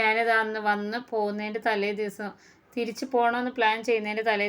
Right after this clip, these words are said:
ദിവസം തന്നെ എടുത്തു വെച്ചതാണ് കേട്ടോ ഈ വീഡിയോ ഒക്കെ. അപ്പൊ ഞാൻ ഈ അപ്ലോഡ് ചെയ്യുന്ന സമയത്തെന്ന് വെച്ച് കഴിഞ്ഞാൽ, വീഡിയോ ഇടുന്ന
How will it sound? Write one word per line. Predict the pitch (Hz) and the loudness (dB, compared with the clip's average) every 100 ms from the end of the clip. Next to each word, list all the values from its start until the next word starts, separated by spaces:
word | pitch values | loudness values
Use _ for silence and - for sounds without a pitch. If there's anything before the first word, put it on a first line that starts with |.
| 196 | -2
ദിവസം | 202 208 196 | -6 -6 -6
തന്നെ | 196 190 | -2 -4
എടുത്തു | 180 165 185 | -4 -6 -6
വെച്ചതാണ് | 175 175 170 165 | -6 -10 -10 -10
കേട്ടോ | 165 175 | -8 -8
ഈ | 170 170 | -8 -10
വീഡിയോ | 165 170 | -10 -10
ഒക്കെ. | 165 165 160 - _ _ _ _ _ | -10 -14 -16 -18 _ _ _ _ _
അപ്പൊ | _ - 240 | _ -8 -2
ഞാൻ | 240 247 | 0 2
ഈ | 247 | 0
അപ്ലോഡ് | 247 240 240 | 0 0 2
ചെയ്യുന്ന | 240 233 233 233 | 0 -2 -4 -4
സമയത്തെന്ന് | 226 226 220 233 226 | -4 -6 -4 -6 -6
വെച്ച് | 226 233 | -8 -8
കഴിഞ്ഞാൽ, | 233 254 | -4 -2
വീഡിയോ | 226 214 208 | -2 -2 -2
ഇടുന്ന | 202 220 | -4 -8